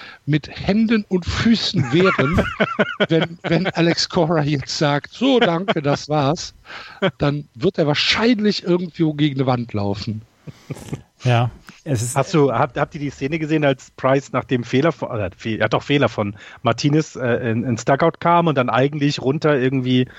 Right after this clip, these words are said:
Speaker 2: Ja.
Speaker 3: äh, auf Toilette wollte und nochmal zurückkam und zu J D Martinez gegangen ist und ohne viel Aufwand gesagt hat, „Alles gut, Digga, geht
Speaker 2: Ja.
Speaker 3: weiter“? Und
Speaker 2: Ja.
Speaker 3: das fand ich auch, äh,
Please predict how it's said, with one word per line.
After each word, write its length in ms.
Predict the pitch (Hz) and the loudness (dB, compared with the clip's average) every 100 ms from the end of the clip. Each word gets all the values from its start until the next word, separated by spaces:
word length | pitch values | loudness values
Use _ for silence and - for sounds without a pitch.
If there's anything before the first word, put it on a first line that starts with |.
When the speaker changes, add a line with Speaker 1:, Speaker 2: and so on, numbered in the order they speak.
| - - | -20 -4
Speaker 2:
Ja. 140 | 131 | -2
Speaker 3:
äh, 20 | 113 | 0
auf 160 | - | 0
Toilette 480 | - 120 135 - 175 | 0 2 2 0 2
wollte 320 | 160 180 196 | 2 2 2
und 60 | 143 | 0
nochmal 220 | 143 139 | 0 0
zurückkam 640 | - 131 160 - 165 170 | -2 -8 -4 2 2 2
und 240 | 131 135 - - _ | -4 -12 -14 -20 _
zu 100 | - | -10
J 180 | 139 147 | -2 0
D 60 | 165 | 2
Martinez 380 | 147 - 170 - | -2 -2 -4 -2
gegangen 320 | 131 147 180 | 0 0 0
ist 100 | - | -6
und 100 | 127 | -6
ohne 280 | 151 170 165 | -2 -2 -2
viel 200 | - 127 | 0 2
Aufwand 440 | 147 - 156 147 | 0 0 -4 -4
gesagt 240 | 135 143 | -6 -2
hat, 220 | 151 143 - | -2 -2 -4
„Alles 200 | 135 147 | -6 -6
gut, 220 | 151 - | -6 -2
Digga, 280 | 160 170 175 _ _ _ _ _ - | 2 2 0 _ _ _ _ _ -2
geht 140 | 143 | 2
Speaker 2:
Ja. 40 | |
Speaker 3:
weiter“? 300 | 143 160 226 | 4 4 2
Und 180 | 151 139 | -2 -4
Speaker 2:
Ja. 60 | 135 | -2
Speaker 3:
das 160 | 123 - 101 | -4 -6 -4
fand 160 | 143 | -2
ich 100 | 135 | 0
auch, 240 | 139 139 - | 0 0 0
äh, 240 | 123 123 | 0 0